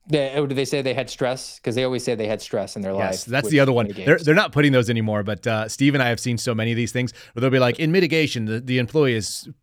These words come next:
Speaker 2: facing some really difficult casework at, at work and things are really hard." Really?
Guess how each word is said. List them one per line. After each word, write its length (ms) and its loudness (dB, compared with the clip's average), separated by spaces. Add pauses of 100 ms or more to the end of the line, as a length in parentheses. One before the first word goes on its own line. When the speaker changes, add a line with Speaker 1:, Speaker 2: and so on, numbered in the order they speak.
Speaker 2:
facing 300 0
some 200 -2
really 260 2
difficult 420 -4
casework 480 -4
at, 220 -6
at 120 -10
work 300 -4
and 160 -12
things 180 -6
are 60 -4
really 200 -6
hard." 260 -4 (320)
Really? 360 2